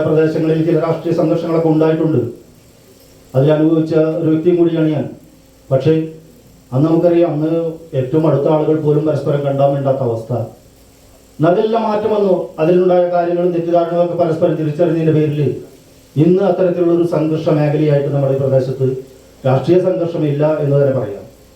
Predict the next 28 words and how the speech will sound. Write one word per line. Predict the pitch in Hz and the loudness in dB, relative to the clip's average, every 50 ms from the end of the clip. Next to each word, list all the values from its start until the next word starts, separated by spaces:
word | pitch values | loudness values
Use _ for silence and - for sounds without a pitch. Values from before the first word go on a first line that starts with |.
| - - - - - - - - | -20 -20 -20 -20 -20 -20 -8 -2
ഇന്ന് | 135 147 156 160 | 0 2 2 2
അതിൻ്റെ | 160 160 156 156 151 | 2 2 2 2 0
സ്ഥാനത്തേക്ക് | - - 147 147 147 151 - 156 143 139 143 - | 0 0 0 0 0 -2 -2 -2 -2 -2 -2 0
കടന്നു | 151 139 143 147 151 | 0 0 0 0 0
വന്നുകൊണ്ടിരിക്കുന്നത് | 151 151 147 143 135 131 127 135 135 139 147 143 | 0 0 0 0 0 0 0 0 0 0 0 0
ഇത്തരം | - 135 135 139 147 160 - - - - - - | 0 0 0 0 0 -2 -4 -8 -16 -20 -14 -6
മയക്കുമരുന്ന് | 120 127 135 143 143 143 151 156 160 156 160 | -2 0 0 2 2 2 2 2 2 0 0
ഉപയോഗിച്ചുകൊണ്ട് | 160 151 151 151 151 143 - 139 151 151 147 147 156 170 185 185 - - - - - - | 0 2 2 2 0 0 -2 0 0 0 2 2 2 2 2 0 0 -6 -16 -16 -10 -6
അവരിൽ | 123 123 135 160 180 180 185 | -2 0 2 2 2 2 2
നിന്നുണ്ടാകുന്ന | 180 180 180 175 170 165 165 160 151 156 156 156 156 156 156 156 - - | 2 2 0 0 0 0 -2 -2 -2 -2 -2 -2 -2 -2 -4 -4 -6 -6
വിധ്വംസ | 139 143 156 156 - - 135 | -2 0 0 0 0 0 -2
പ്രവർത്തനങ്ങൾ | 127 135 135 139 135 - 135 135 131 123 123 120 | 0 0 0 0 0 0 0 0 0 0 0 -2
മാത്രമാണ്. | 113 - - 110 107 104 104 - - - - - - - - - - | -4 -6 -8 -8 -8 -10 -10 -12 -16 -20 -20 -20 -20 -20 -8 -2 0
അതിനെ | 139 151 180 185 190 190 | 2 4 4 4 4 2
ജാഗരൂകരായിക്കൊണ്ട് | 185 170 160 160 160 170 170 175 170 170 165 160 160 151 151 156 170 185 190 - - - - - - - | 2 0 0 0 0 0 2 0 0 0 -2 -2 -2 -2 -2 0 0 0 -2 -2 -6 -16 -20 -14 -6 -4
ഒറ്റക്കെട്ടായി | 135 151 143 - 208 214 214 196 190 202 196 190 185 | -2 -2 0 0 0 0 0 0 2 2 2 2 2
നിന്നുകൊണ്ട് | 180 175 175 170 165 160 156 151 156 135 123 - - - - - - - 131 | 2 0 0 0 0 0 0 2 0 0 -2 -4 -8 -12 -20 -20 -14 -4 -2
മുന്നോട്ട് | 139 151 170 175 180 175 151 | 0 2 4 4 2 2 0
പോകണമെന്നാണ് | 147 156 151 151 151 156 151 151 147 139 135 135 135 139 123 - - - - | -2 -2 -2 -2 -2 -2 -2 -4 -4 -2 -2 -2 -2 -2 -4 -4 -6 -8 -4
ബി | 120 127 127 | -4 -2 0
ജെ | 147 139 | 0 0
പിയുടെ | 143 143 139 139 131 | 0 2 2 2 2
ഒരു | 127 | 0
പ്രതിനിധി | - 131 131 127 131 135 131 135 | 0 0 0 0 0 0 0 0
എന്ന | 131 127 123 | 0 0 0
നിലയിൽ | 123 123 127 | 2 2 0
എനിക്ക് | 123 - 127 - | 0 0 0 -2
പറയുവാനുള്ളത്. | 123 110 107 110 110 110 110 104 107 110 113 | -2 -2 -2 -2 -2 -4 -6 -8 -10 -10 -12